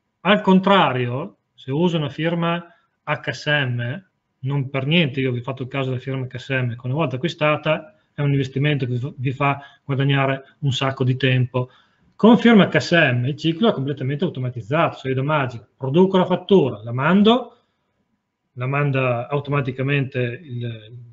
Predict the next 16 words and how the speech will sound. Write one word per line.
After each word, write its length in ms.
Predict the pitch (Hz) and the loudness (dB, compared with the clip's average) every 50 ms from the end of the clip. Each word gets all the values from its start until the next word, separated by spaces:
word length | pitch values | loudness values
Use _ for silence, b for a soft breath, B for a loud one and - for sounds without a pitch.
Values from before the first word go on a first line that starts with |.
| - | -20
Digital 420 | _ 131 131 120 - - 127 139 139 | _ -12 -12 -12 -8 -4 -2 -2 -2
Hub, 60 | 135 | -2
fa 100 | - - | -2 -6
il 80 | 123 123 | -8 -6
suo 140 | - 160 | -4 -4
giro 420 | 143 147 170 185 202 226 262 247 - | 0 4 4 6 6 6 4 2 2
e 200 | - 180 170 143 | 2 2 2 2
da 100 | 127 147 | 2 -2
Magic 300 | 147 147 151 180 220 254 | 0 2 2 2 2 2
scarico 380 | - - - 180 202 185 185 220 | 0 -2 -2 0 0 2 2 2
le 80 | 202 | 2
notifiche, 640 | 143 127 123 151 175 180 185 - 127 113 110 - _ _ _ _ | 0 0 0 -2 0 0 0 -4 -4 -10 -12 -16 _ _ _ _
senza 340 | _ - 175 180 175 160 | _ 0 0 0 2 0
muovermi 380 | 147 143 151 165 190 208 208 185 | 0 2 4 4 4 4 2 0
da 100 | 135 123 | 0 0
Magix, 560 | 120 151 175 156 123 113 120 - - - _ | 0 0 0 0 -2 -4 -8 -12 -14 -20 _